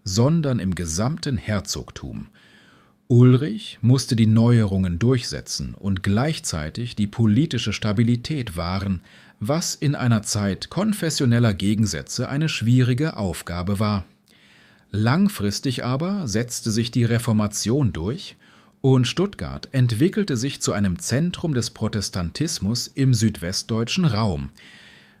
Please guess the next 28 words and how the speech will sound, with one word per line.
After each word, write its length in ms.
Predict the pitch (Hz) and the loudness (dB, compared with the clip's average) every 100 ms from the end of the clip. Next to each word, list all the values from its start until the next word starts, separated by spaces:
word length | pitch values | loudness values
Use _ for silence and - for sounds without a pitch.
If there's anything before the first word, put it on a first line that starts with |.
| _ | _
Die 120 | 123 | 0
Stadt 500 | 120 180 220 220 - 117 | 2 2 0 -4 -8 0
wurde 340 | 123 131 123 | 4 6 6
Sitz 380 | 101 151 165 - | 4 0 0 4
neuer 260 | 120 120 | 6 6
Institutionen, 1160 | 113 120 120 - 120 120 113 - 127 135 78 55 - _ _ | 4 2 2 0 0 0 -2 2 2 2 -2 -8 -18 _ _
die 180 | - 123 | 2 4
die 160 | 120 120 | 6 4
evangelische 720 | 120 120 113 107 151 151 113 | 2 4 4 4 2 2 2
Lehre 400 | 101 135 170 90 | 2 4 2 0
festigten, 840 | - - 160 - 190 160 - 69 - _ - - _ | -4 -4 -4 -4 -6 -10 -8 -10 -10 _ -20 -20 _
und 300 | 151 208 254 | 4 4 4
die 140 | 139 | 0
Kultur 500 | 120 113 104 156 202 | 4 2 4 2 4
begann, 540 | 170 110 92 131 226 262 | 4 2 0 -2 -4 -6
sich 340 | 175 131 143 | -2 -2 -2
an 140 | - 135 | 2 4
den 180 | 123 113 | 6 6
neuen 360 | 110 131 135 | 6 4 4
Leitbildern 760 | 107 104 120 - 92 95 113 139 | 4 4 0 0 -2 0 0 -2
zu 220 | - 165 | -2 -2
orientieren. 920 | 156 156 175 208 208 - 87 71 67 - _ _ _ - _ _ _ - | 2 2 2 2 0 -2 -2 -4 -8 -12 _ _ _ -20 _ _ _ -10
Der 420 | 107 117 107 113 | 0 2 2 2
Einfluss 580 | 123 160 160 135 127 - | 2 2 2 0 0 0
der 120 | 101 | -4
Kirche 480 | - 123 123 120 117 | 4 6 6 4 0
blieb 320 | 101 113 - | 2 2 0
groß, 640 | 101 123 98 60 - - | 0 2 2 -2 -8 -10